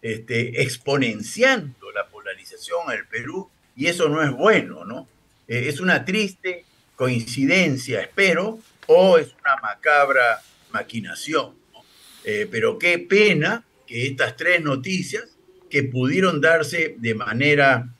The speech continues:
escalonada, ¿no? o espaciada, se hayan dado el mismo día, hoy, siete de diciembre del dos mil veintitrés. Entonces, no sé qué pensar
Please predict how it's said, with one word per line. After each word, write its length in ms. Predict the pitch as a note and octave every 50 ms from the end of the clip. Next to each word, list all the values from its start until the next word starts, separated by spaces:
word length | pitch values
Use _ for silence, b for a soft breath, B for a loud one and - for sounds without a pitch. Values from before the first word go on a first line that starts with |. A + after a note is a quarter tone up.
| _ _ -
escalonada, 960 | - A#2 A#2+ - A#2+ A2+ A2+ G#2+ A2+ C3 D3+ F3 F3+ F3 E3+ D#3 D#3 E3+ G#3+ A3 _ _ _ _ -
¿no? 160 | A2 A#2 C3
o 240 | D3+ D3+ C3 G#2+ G#2
espaciada, 680 | F#2 - - G#2+ G#2+ - F3+ F3 F3+ F#3 G3 A3+ - _ _ _ _ _ _
se 200 | - - - C#3+
hayan 300 | C#3 D#3+ F3 D#3+ D3 C#3+
dado 300 | C3+ D3 D#3+ F3 F3 D3+
el 120 | B2 A#2+ A#2
mismo 360 | - B3 A#3 G#3 G3 - A#3
día, 300 | A3 D4 D4+ B3+ - - _ -
hoy, 300 | - B3 A#3+ G3 - - -
siete 400 | - - F#3 F#3 F#3 F3+ F3 D3
de 80 | C3+
diciembre 520 | C3 B2 A#2+ A#2+ - - D#3 D3+ C#3+ C3+ A#2+
del 60 | -
dos 140 | - - -
mil 100 | C#3+ C#3+
veintitrés. 560 | C3+ B2+ A2+ _ _ _ - F#3+ D3+ - - _ b b b _ -
Entonces, 320 | - B2+ B2+ E3+ E3+ D#3+ D#3+
no 160 | F3+ G3+ F#3
sé 180 | F#3 G3+ G3
qué 120 | G3 - -
pensar 680 | - D#3+ D3+ D3 C#3+ - F#3+ E3+ D3+ - - - _